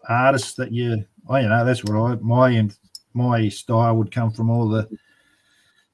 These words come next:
all the, uh, artists I've admired over the years, bit by bit.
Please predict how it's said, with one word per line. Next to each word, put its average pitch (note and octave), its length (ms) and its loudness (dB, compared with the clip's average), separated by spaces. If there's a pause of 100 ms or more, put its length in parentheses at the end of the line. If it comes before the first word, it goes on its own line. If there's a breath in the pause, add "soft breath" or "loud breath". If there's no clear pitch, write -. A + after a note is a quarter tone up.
(320)
all C#3+ 200 6
the, C3 360 4
uh, B2 260 0
artists C#3 520 4
I've B2+ 160 0
admired C#3 460 4
over C#3 220 6
the C3 100 0
years, C#3+ 400 4
bit C3 240 -6
by B2+ 200 -2
bit. D3 300 -2